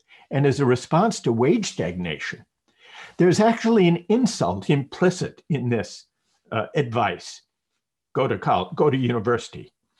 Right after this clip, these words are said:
The insult is this. If you haven't been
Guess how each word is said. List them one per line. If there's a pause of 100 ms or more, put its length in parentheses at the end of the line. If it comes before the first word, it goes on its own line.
(160)
The
insult
is
this. (880)
If
you
haven't
been